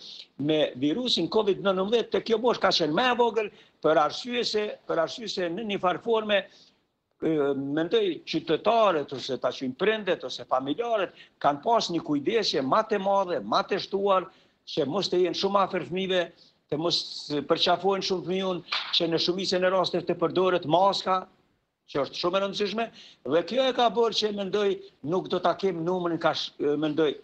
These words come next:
edhe të, të prekurve. Ndryshe, ndryshe pandemia covid nëntëmbëdhjetë, edhe varianta Delta, edhe format e tjera, mendoj, të ma pashme natyrale, të covid nëntëmbëdhjetë, edhe moshën, ta quajmë, pediatrike, edhe moshën adulte,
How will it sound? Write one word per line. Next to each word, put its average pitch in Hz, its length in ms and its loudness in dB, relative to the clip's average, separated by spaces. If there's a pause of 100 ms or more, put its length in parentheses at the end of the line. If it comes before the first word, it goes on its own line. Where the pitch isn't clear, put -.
(120)
edhe 160 240 2
të, 147 220 -4
të 139 100 -2
prekurve. 135 560 0
Ndryshe, 175 460 0 (500)
ndryshe 196 400 -2
pandemia 143 640 0
covid 160 320 0
nëntëmbëdhjetë, 139 540 -2 (100)
edhe 196 160 0
varianta 175 560 2
Delta, 123 320 -2
edhe 120 240 -2
format 202 400 0 (320)
e 226 160 2
tjera, 175 400 2
mendoj, 147 320 0
të 131 160 -4
ma 127 160 2
pashme 165 320 -2
natyrale, 190 640 0 (480)
të 135 240 2
covid 190 360 0
nëntëmbëdhjetë, 185 640 -2 (300)
edhe 247 320 4 (160)
moshën, 185 440 -2 (200)
ta 160 160 0
quajmë, 160 240 -4
pediatrike, 165 760 -2 (380)
edhe 214 300 2
moshën 180 400 2
adulte, 190 540 -2